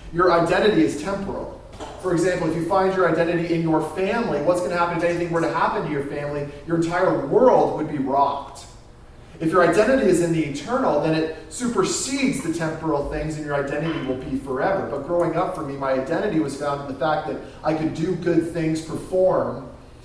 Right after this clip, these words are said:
and therefore have looked down upon me. People would look on me and say, "This person is of value."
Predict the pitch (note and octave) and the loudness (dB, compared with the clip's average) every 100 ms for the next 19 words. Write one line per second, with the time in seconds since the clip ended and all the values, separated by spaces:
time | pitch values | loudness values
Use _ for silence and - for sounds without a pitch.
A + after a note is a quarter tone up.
0 | - - D3+ D3 D3 D3 D3+ - D#3 D#3 | -20 -12 -6 -2 -2 -2 -2 -2 -2 0
1 | C#3+ C3+ C3+ - - - - D3 D#3+ D#3+ | 2 0 -2 -8 -14 -18 -14 -4 -2 -2
2 | D3+ D3 C3 B2+ - C3 B2 B2 B2 - | -2 0 -2 -6 -8 -6 -6 -8 -10 -8
3 | D#3+ C#3+ C3+ D#3 D#3 B2+ A#2+ B2 A#2+ A#2+ | -6 -2 -2 -2 -2 -4 -4 -6 -6 -6
4 | B2+ B2+ - C3+ - A#2+ A2+ A2+ - B2+ | -6 -6 -8 -10 -8 -10 -10 -10 -4 -2
5 | C3+ A#2+ G#2+ | 0 -2 -4